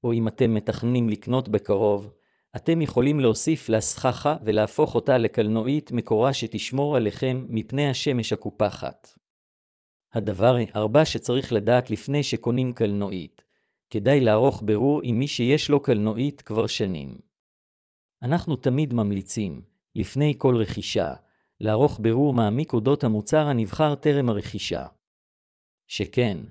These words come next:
יכול להיות שאתם תבחרו בקלנועית מסוימת ותגלו לאחר הבחירה כי היא לא מתאימה לכם מכל מיני בחינות. מי שנוסע בקלנועית לאורך שנים, יוכל לומר לכם מהם היתרונות והחסרונות שלה.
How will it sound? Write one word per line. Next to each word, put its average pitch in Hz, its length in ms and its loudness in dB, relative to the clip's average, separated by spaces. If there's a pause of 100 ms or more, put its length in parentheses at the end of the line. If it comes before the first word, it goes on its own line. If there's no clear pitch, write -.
(320)
יכול 113 300 2
להיות 110 300 4
שאתם 135 360 -2
תבחרו 120 500 -4
בקלנועית 117 640 0
מסוימת 117 640 -2
ותגלו 113 420 0
לאחר 131 380 2
הבחירה 113 600 -2
כי - 120 -8
היא 113 140 -2
לא 156 120 4
מתאימה 139 420 0
לכם 107 400 -2
מכל 110 380 2
מיני 113 340 2
בחינות. 92 640 -8 (960)
מי 127 120 -2
שנוסע 117 500 2
בקלנועית 107 760 0
לאורך 110 380 2
שנים, 110 520 -2 (380)
יוכל 151 260 2
לומר 135 360 4
לכם 120 400 -2
מהם 131 320 0
היתרונות 113 640 0
והחסרונות 117 680 -2
שלה. 69 340 -6